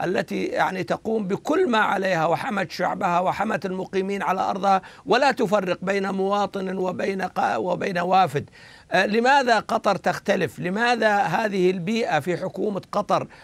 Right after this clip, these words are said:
أصبحت يعني خارج بيئتنا وخارج عاداتنا وخارج يعني كل الشرائع السماوية والأخلاق، آه، بين ال-، الأنظمة التي تحترم نفسها؟ قطر ليست دولة فقيرة، لديها الإمكانات، لديها الأموال،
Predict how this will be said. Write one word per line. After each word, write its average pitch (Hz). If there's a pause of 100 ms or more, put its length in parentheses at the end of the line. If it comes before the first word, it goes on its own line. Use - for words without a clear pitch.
(160)
أصبحت 180
يعني 190
خارج 190
بيئتنا 190
وخارج 190
عاداتنا 185
وخارج 185 (400)
يعني 180
كل 277
الشرائع 202
السماوية 196
والأخلاق، 202 (260)
آه، 156
بين 180
ال-، 180
الأنظمة 196
التي 185
تحترم 180
نفسها؟ 160 (360)
قطر 226
ليست 233
دولة 202
فقيرة، 170
لديها 202
الإمكانات، 185
لديها 190
الأموال، 196